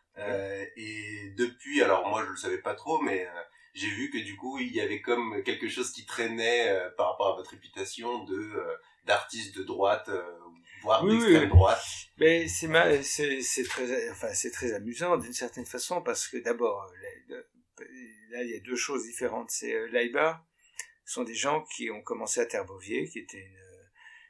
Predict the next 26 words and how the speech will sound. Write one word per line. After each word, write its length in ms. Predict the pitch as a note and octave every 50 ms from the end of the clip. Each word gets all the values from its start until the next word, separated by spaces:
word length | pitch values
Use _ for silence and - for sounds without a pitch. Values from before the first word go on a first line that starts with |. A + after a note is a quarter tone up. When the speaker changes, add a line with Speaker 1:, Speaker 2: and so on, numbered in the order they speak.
| _ _ _
Speaker 1:
qui 120 | - G2+
est 40 | G2+
une 80 | G#2+ G2
ville 240 | G2 G#2+ G#2+ A2 G#2+
minière, 560 | G#2 G#2 G#2 G#2 G#2+ A2+ A#2 A#2 A#2+ A2+ F#2+
euh, 120 | F2+ - - - - _ _
du 160 | _ G2 F#2+ G2+
nord 200 | A2+ A2 A2 G2
de 80 | G2+
la 60 | G2
Yougoslavie, 680 | F2+ F#2 F2+ G2 F#2 - - G2+ F#2+ G#2 D3 F3+ G#3 A3
qui 120 | - -
était 160 | - - G#2 G2
de 80 | -
la 100 | G2+ G2
Slovénie. 500 | - - A2 G2+ F#2 G2 G2+ G#2+ B2 D#3
Ils 140 | E3+ D#3 B2
ont 40 | G#2+
commencé 420 | - A#2 A#2 A2+ - - B2 A2+
à 200 | G#2+ G2+ G2 G2
fin 200 | - - C3 B2+
des 120 | A#2+ - A2+
années 100 | A2 G#2+
soixante-dix, 580 | - - - - G2+ G2 F#2+ B2 D3 D#3+ D#3
début 200 | A#2+ G#2+ - B2 -
quatre-vingts. 640 | - A2 - - - G2+ F#2+ G#2 B2 C#3+ E3 E3